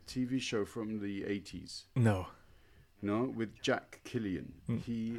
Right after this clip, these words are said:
Speaker 1: it's on, it's on YouTube now. I'll, I'll send you a link later. You probably will say, "This is terrible. We could never do this."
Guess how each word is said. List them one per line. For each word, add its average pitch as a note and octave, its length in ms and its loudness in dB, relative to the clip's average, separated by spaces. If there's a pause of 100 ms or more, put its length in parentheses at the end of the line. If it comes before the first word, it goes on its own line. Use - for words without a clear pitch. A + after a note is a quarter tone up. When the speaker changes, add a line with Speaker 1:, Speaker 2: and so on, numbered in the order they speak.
Speaker 1:
it's - 180 -4
on, C3+ 120 -2
it's A2+ 140 -2
on B2+ 140 4
YouTube F#2+ 380 -6
now. E2 180 -4
I'll, - 200 -6
I'll G#2+ 120 -4
send A#2+ 200 -4
you G#2+ 100 0
a F#2+ 120 0
link E2+ 200 -2
later. E2+ 220 -4
You G#2 140 -2
probably B2+ 240 0
will G2 80 0
say, G2 180 0
"This F#2+ 200 -4
is E2+ 80 -8
terrible. F2 440 -2
We F2+ 140 0
could F2+ 200 -6
never F2+ 200 -2
do E2 180 -2
this." - 200 -10